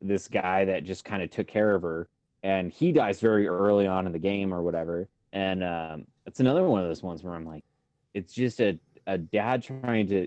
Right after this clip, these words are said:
instill as much as he can before he can, before he fucking is just out, you know? And, uh, those are, those are those situations where I'm like,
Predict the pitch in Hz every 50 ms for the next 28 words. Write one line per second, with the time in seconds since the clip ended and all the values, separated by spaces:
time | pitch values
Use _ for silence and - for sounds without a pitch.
0 | - 92 92 - - - 113 101 98 92 - 98 101 113 113 - - 123 117 117
1 | - - 120 110 107 101 101 101 98 - _ _ _ - - - _ 113 110 110
2 | 107 98 - - 107 92 85 - _ _ _ - 98 - - 139 139 131 120 -
3 | - 131 127 - 127 110 104 101 95 87 87 98 92 - - 92 104 101 87 80
4 | 80 - 92 98 101 98 98 101 110 120 - _ _ _ _ _ _ _ _ _
5 | 98 101 101 98 95 90 87 85 80 80 - _ _ _ _ _ _ _ _ _
6 | - 110 107 110 107 113 127 117 113 - - - - 101 107 110 120 117 113 104
7 | - - 98 - - 101 98 95 - 98 92 90 - 90 87 87 87 87 85 82
8 | 76 - _